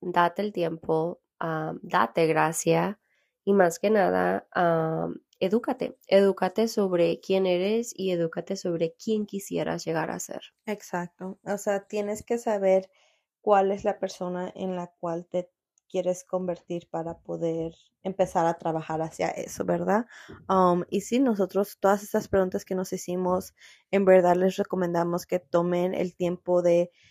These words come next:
Speaker 2: si no quieren hacérselas solas, sino busquen a su persona, hagan esta conversación, a-, pregúntense, um, the questions, you know, y así también puedes aprender un poquito más de la persona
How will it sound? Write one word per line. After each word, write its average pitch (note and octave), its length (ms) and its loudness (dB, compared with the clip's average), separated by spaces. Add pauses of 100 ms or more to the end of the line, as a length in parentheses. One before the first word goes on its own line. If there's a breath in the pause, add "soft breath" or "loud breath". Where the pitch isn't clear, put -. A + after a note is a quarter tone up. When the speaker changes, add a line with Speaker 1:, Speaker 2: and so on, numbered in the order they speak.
(120)
Speaker 2:
si - 180 0
no A#3 180 0
quieren D#4 320 2
hacérselas A3+ 600 -4
solas, F#3 380 -4
sino F3+ 300 -4
busquen G#3 420 -4
a A#3+ 80 -2
su - 140 -12
persona, E3 640 -6
hagan G#3+ 480 -2
esta F#3 300 -6
conversación, E3+ 880 -6 (440 soft breath)
a-, - 100 -20 (140)
pregúntense, G3+ 920 -4
um, E3+ 460 -10 (140)
the F3+ 160 -4
questions, F3+ 500 -6
you F3 100 -12
know, F3 280 -8 (340 soft breath)
y G3 80 -4
así G3 220 -6
también G#3+ 340 -6
puedes G#3 380 -8
aprender F#3 380 -8
un F#3 80 -12
poquito F#3+ 340 -12
más F#3 220 -12
de F#3 60 -14
la F#3 120 -10
persona F3+ 540 -14